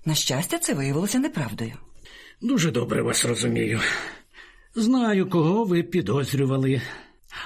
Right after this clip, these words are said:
Speaker 2: Але тепер, може, ваш чоловік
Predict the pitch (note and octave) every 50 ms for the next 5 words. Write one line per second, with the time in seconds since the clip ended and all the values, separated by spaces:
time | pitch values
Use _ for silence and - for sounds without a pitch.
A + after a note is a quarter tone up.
0 | - - - C3 G#2 F2+ G#2 - - G2+ - - F#3+ G#3+ F3 B2+ - - - _
1 | - - - - - - - - - _ - A#3 C4 B3+ A3+ A3+ B3 A3 A3 A#3+
2 | A#3 G3+ - - - - G#3+ G#3 G#3 G#3+ G3+ A#3 A#3+ A#3+ - - - - - -